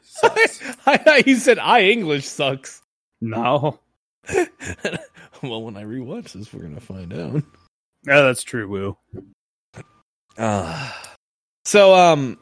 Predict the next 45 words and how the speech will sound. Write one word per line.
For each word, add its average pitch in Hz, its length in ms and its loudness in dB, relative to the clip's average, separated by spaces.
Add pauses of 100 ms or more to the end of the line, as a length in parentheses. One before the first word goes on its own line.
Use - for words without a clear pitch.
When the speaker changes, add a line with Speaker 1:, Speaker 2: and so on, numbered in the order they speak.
(120)
Speaker 2:
<clears throat> - 160 -10 (920)
you 165 120 4
ever 226 180 6
hear 160 320 6
of, 117 340 2
uh, 110 280 2
if 104 80 -8
you 143 60 4
have, 175 100 4
like, 143 160 0
a 113 40 0
leak 120 300 -4
in 117 100 -2
your 104 80 -4
radiator, 113 580 0
you 113 80 -4
should 110 160 -10
put 120 120 -2
a 101 40 -4
potato 104 380 -4
in 117 80 -4
there? 120 240 -2 (480)
Speaker 1:
No, 151 180 6
I 139 120 6
haven't 131 220 2
heard 120 180 -4
that. 120 260 2 (480)
Speaker 2:
Oh. 98 260 -12 (540)
You 127 80 -4
should 123 140 -8
try 113 320 2
it. 82 120 -10 (160)
I 127 140 2
haven't 127 260 4
tried 92 320 -6
it, 90 160 -14
but 107 160 -4
I 110 60 2
never 120 180 2
had 113 160 2
radiator 104 460 -2
problems. 90 580 -10 (400)
Speaker 1:
I 147 60 4
use 143 280 0
sawdust. 113 600 -2